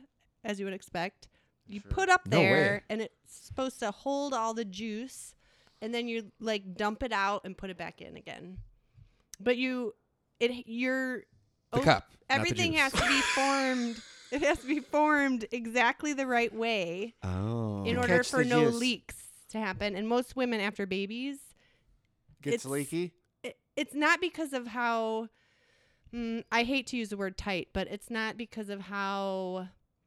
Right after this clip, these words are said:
Speaker 1: uh, we'll say narrow. It's more shape. It's like, because the cup is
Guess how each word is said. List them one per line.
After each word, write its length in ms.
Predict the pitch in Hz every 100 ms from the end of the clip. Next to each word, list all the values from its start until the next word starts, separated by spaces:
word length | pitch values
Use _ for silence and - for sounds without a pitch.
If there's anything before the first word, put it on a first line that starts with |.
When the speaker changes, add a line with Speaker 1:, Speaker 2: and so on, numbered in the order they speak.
| _ _ _ - - -
Speaker 1:
uh, 360 | 196 180 170 196
we'll 140 | 196
say 300 | - 226 208
narrow. 560 | 190 196 208 220 220 -
It's 240 | 220 -
more 460 | 233 233 233 226 196 - -
shape. 600 | - - 180 147 _ - 202
It's 240 | 185 -
like, 420 | 196 180 - - _ _ _ _ _ _ _
because 320 | 208 214 254 226
the 80 | 214
cup 300 | 277 254 -
is 380 | 214 208 -